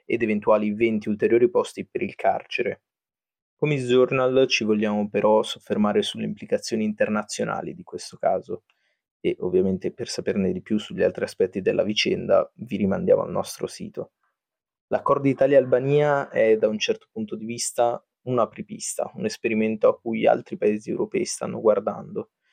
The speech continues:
e questo non è necessariamente un bene. Nonostante i giudici italiani abbiano più volte bloccato il processo proprio in virtù del diritto comunitario in materia di accoglienza,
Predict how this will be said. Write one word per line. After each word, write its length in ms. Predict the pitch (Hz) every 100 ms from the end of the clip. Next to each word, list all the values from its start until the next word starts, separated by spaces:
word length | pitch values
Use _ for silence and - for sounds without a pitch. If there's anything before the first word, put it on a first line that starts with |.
| _ _
e 100 | -
questo 460 | - 101 - 107 123 101
non 180 | - 107
è 60 | 98
necessariamente 800 | 95 - - - 98 98 95 104
un 100 | 98
bene. 380 | 95 101 104 _ _ _ _ _ -
Nonostante 640 | 117 117 113 - 139 139
i 40 |
giudici 420 | 117 120 110 - 107
italiani 520 | 107 110 110 101 98
abbiano 300 | 101 101 98
più 140 | -
volte 360 | 107 117 113 101
bloccato 520 | 104 - - - 110
il 80 | 107
processo 540 | 101 - 101 - 110
proprio 280 | - - 131
in 60 | 107
virtù 320 | 113 - 185
del 160 | 113
diritto 380 | 104 107 110 107
comunitario 760 | 110 107 107 117 107 107 107 -
in 120 | 110
materia 360 | 101 101 107 104
di 80 | 104
accoglienza, 760 | - 139 104 104 107 107 107